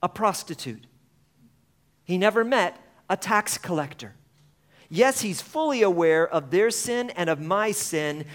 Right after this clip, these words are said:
but he does not see the label. Because Jesus came to die for you and for me so that he could take those labels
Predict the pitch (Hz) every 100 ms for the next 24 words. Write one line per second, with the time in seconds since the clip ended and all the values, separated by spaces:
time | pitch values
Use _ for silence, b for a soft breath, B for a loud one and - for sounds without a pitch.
0 | B 190 220 190 196 262 208 233 220 -
1 | - 240 185 156 147 156 165 202 202 123
2 | 107 - _ _ _ _ _ _ _ _
3 | _ _ _ _ _ - 151 165 131 202
4 | 285 277 254 - - 240 214 190 180 147
5 | 208 208 202 - 175 151 156 233 262 262
6 | 190 185 - 170 170 196 156 143 147 147
7 | B B B B - 190 175 175 175 147
8 | - - 247 247 214 190 - 185 226 254
9 | 160 147 147